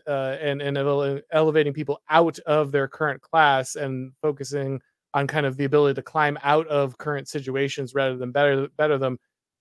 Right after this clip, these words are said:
does have a, a problem when it comes to the way we kind of organize society.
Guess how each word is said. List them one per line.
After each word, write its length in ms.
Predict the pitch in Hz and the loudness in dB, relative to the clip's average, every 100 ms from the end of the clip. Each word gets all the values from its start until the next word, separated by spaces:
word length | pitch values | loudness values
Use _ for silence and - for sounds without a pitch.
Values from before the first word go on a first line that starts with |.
| - | 4
does 260 | 185 214 196 | 6 6 4
have 180 | 180 | 2
a, 200 | 151 131 | 4 2
a 120 | 151 135 | 0 -6
problem 460 | - 175 160 135 | 2 4 4 2
when 140 | 131 127 | -4 -6
it 80 | |
comes 240 | - 139 120 | -6 -8 -8
to 100 | 123 - _ | -12 -14 _
the 160 | 135 135 | -6 -2
way 140 | 135 | 0
we 120 | 131 | -2
kind 160 | 131 135 | -4 -8
of 60 | 131 | -6
organize 420 | 127 127 117 110 | -6 -6 -8 -12
society. 560 | - 139 131 117 113 | -10 -4 -4 -4 -8